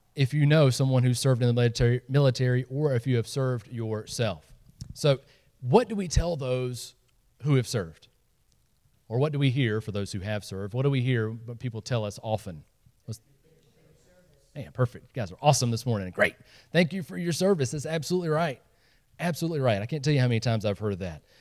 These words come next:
uh, and told it to others, right? So we show them gratitude, or we get gratitude by, uh, because they have fought the battles, right? They have been far from home when we couldn't go. They've been, uh, sacrificing the time with their families. They've, they've stepped up,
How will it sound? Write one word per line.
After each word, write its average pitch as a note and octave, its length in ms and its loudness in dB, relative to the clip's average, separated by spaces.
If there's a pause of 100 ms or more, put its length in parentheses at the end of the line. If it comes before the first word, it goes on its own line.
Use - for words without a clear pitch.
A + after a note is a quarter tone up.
(180)
uh, G2 320 -2
and A#2+ 180 0
told A2 160 0
it A#2 80 0
to B2+ 80 0
others, E2 380 -8
right? A#2+ 220 -4 (280)
So E3 200 4
we E3 180 4
show G3+ 460 4 (100)
them E3+ 300 0
gratitude, D#3+ 540 4
or D#3+ 60 2
we C#3+ 200 2
get C#3+ 260 0
gratitude C3+ 500 2
by, B2+ 320 0 (260)
uh, B2 160 -4
because C3+ 360 2
they D3+ 160 0
have C#3 100 0
fought E3+ 300 4
the D#3+ 60 -2
battles, C#3+ 460 -2
right? C#3+ 300 2 (280)
They C#3+ 100 4
have C#3 100 6
been F3 180 2
far E3 280 6
from D3+ 160 -4
home C3 240 4
when A#2+ 100 -4
we B2 100 -2
couldn't A#2+ 360 -4
go. G2+ 280 0
They've A#2 220 0
been, D#3 260 0 (260)
uh, C3 80 -6
sacrificing C#3+ 680 -2
the B2+ 80 -2
time C#3 280 2
with C3 80 0
their B2+ 140 2
families. A2+ 600 0
They've, B2+ 260 -2 (300)
they've C3+ 240 2
stepped - 500 -2
up, D#3+ 280 -2